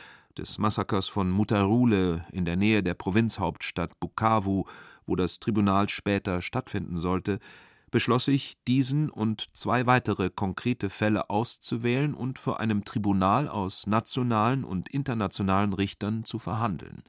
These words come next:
Neben dem Massaker von Mutarule verhandelten wir einen Fall, in den die kanadische Goldfirma Banro verwickelt war und bei dem es unter anderem um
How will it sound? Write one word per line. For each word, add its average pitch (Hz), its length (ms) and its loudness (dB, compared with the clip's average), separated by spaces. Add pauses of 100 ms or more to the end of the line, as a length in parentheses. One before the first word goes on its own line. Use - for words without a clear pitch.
(840)
Neben 151 260 4
dem 143 120 4
Massaker 156 420 4
von 120 160 4
Mutarule 117 680 4
verhandelten 123 720 2
wir 127 140 2
einen 120 200 2
Fall, 123 340 2
in 120 340 -4
den 117 280 0
die 113 120 -2
kanadische 110 600 0
Goldfirma 113 520 2
Banro 110 500 2
verwickelt 87 540 -4
war 92 240 4 (400)
und 131 240 -2
bei 90 100 0
dem 110 220 2
es 104 80 -2
unter 147 300 -2
anderem 117 360 -2
um 101 340 0